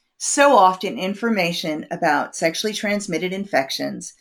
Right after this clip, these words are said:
and sexual health is only accessed once.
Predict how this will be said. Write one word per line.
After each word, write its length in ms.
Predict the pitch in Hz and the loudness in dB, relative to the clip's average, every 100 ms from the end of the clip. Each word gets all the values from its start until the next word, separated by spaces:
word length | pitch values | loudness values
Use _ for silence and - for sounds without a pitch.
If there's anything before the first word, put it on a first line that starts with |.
| _ _ - | _ _ -12
and 140 | - | -8
sexual 480 | - 202 - 214 190 | 0 0 0 -2 -2
health 420 | 170 135 135 - - | 2 0 0 -6 -8
is 220 | 165 - - | -6 -6 -2
only 340 | 160 160 175 - | 0 0 -4 0
accessed 580 | 135 135 - 131 - - | 0 0 -2 -2 -2 -6
once. 640 | 131 95 - - - | -2 -2 -4 -8 -10